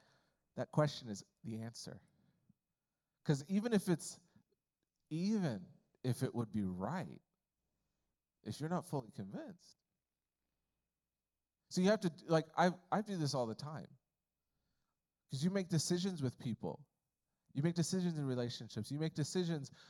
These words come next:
about, do I partner with this somebody? Do I, you know, pursue a relationship? You have to make those decisions, and you have to, you have to check. Am I do-, you know, am I, do I just not wanna hang out with this person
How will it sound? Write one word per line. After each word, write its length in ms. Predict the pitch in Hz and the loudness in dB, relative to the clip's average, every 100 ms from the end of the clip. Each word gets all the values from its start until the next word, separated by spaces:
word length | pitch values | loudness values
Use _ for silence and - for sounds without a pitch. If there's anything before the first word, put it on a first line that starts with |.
| - | -2
about, 380 | 123 135 131 139 | 4 6 6 6
do 80 | |
I 60 | 127 | 4
partner 420 | - 180 170 147 | 4 4 4 2
with 100 | 131 | 0
this 140 | 120 - | -2 -4
somebody? 420 | 127 110 107 104 | -2 -2 -2 -4
Do 220 | 98 120 | 0 0
I, 120 | 113 - - - | 0 -4 -16 -6
you 120 | 139 | -2
know, 100 | 123 | 0
pursue 280 | 131 - 175 | 0 4 4
a 20 | |
relationship? 260 | 151 139 | 4 2
You 60 | 147 | 2
have 80 | 175 | 2
to 80 | 170 | 2
make 240 | 160 151 | 0 0
those 180 | 156 127 | 0 2
decisions, 840 | 131 - 190 208 156 127 127 120 _ _ _ _ _ _ _ _ _ _ _ - | -2 -2 -2 -2 0 -2 -6 -12 _ _ _ _ _ _ _ _ _ _ _ -6
and 140 | 143 | 0
you 80 | 156 | 6
have 180 | 165 170 | 6 6
to, 100 | 170 - - | 2 -4 0
you 140 | 156 | 6
have 180 | 175 185 | 6 6
to 100 | - - _ _ | -2 -14 _ _
check. 240 | - 233 - - _ _ _ _ _ - | -2 -2 -2 -12 _ _ _ _ _ -4
Am 100 | 135 | 0
I 60 | |
do-, 180 | 151 165 170 | 2 0 -2
you 120 | 160 | -2
know, 140 | 139 151 | 0 0
am 120 | 151 | 2
I, 300 | 180 214 214 - _ _ _ _ - | 2 2 0 -6 _ _ _ _ 2
do 120 | 170 | 6
I 80 | 196 | 6
just 180 | 208 190 | 4 4
not 140 | 165 | 4
wanna 120 | 170 | 6
hang 140 | 156 156 | 4 2
out 80 | |
with 100 | 143 | 0
this 120 | 147 135 | 0 0
person 420 | 143 127 139 | 2 0 -2